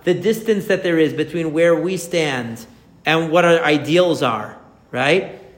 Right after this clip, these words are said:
And we can make a few steps in that direction, and we can even blow the shofar to try to get ourselves riled up to move in that direction. But at the end of the day, we need some help from God to really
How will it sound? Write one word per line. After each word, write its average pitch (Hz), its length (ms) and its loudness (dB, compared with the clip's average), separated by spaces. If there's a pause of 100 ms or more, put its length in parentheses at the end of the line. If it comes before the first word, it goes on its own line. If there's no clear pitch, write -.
(360)
And 165 140 0
we 196 120 2
can 196 220 2
make 220 220 4
a 175 60 -2
few 202 220 -6
steps - 360 -4
in 196 60 -6
that 180 160 -2
direction, 185 400 -4
and 170 60 -4
we 165 80 -2
can 175 140 -2
even 175 220 -4
blow 160 200 2
the 165 120 -2
shofar 165 400 0
to 147 100 -8
try 160 160 -2
to 156 80 -2
get 151 120 0
ourselves 151 320 -4
riled 139 420 0
up 151 180 -2
to 143 80 -6
move 147 160 -2
in 156 80 0
that 151 120 -2
direction. 160 340 -2
But 139 100 -4
at 131 100 -4
the 139 100 -4
end 143 100 -4
of 135 60 -4
the 139 80 -2
day, 147 180 2
we 143 180 -4
need 170 640 -4 (480)
some 143 240 -6
help 170 260 -2
from 147 160 -8
God 131 480 -4 (380)
to 143 140 -6
really 139 760 -2